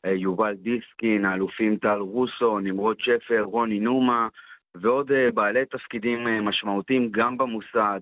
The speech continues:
כולנו רק לאחרונה קראנו את המכתב של, אה, אלוף משנה במילואים נבו ארז, ועוד בכירים הצטרפו, אה, לעתירה, והם, אה, למעשה טוענים שיש לבטל את, אה, עילת הסבירות. אה, עורך דינם, עודד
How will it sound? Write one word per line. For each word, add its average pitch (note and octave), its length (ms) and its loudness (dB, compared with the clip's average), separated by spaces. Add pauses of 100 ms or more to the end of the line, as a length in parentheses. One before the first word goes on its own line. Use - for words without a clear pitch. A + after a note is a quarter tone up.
כולנו G2+ 500 -2 (400)
רק G#2+ 220 -2
לאחרונה G#2 640 0
קראנו G#2 340 -2
את G2 80 -4
המכתב G#2 540 0
של, G#2 380 2
אה, G2 160 4 (340)
אלוף A2 240 0
משנה A2 540 0
במילואים G#2 560 0 (120)
נבו G#2 360 0 (100)
ארז, C#3 580 0
ועוד B2 280 2
בכירים A#2+ 380 0
הצטרפו, B2+ 600 0
אה, A2 160 -2
לעתירה, G#2+ 640 0 (500)
והם, C#3 300 -2
אה, C#3+ 120 2
למעשה A#2+ 680 0 (100)
טוענים A#2 540 -2
שיש A2 1080 -2
לבטל A2+ 540 0
את, G2+ 160 -6
אה, G2+ 160 4
עילת G#2 380 0
הסבירות. G#2+ 800 0 (340)
אה, G2 180 2
עורך A2+ 360 0
דינם, A2+ 300 2
עודד G2+ 240 0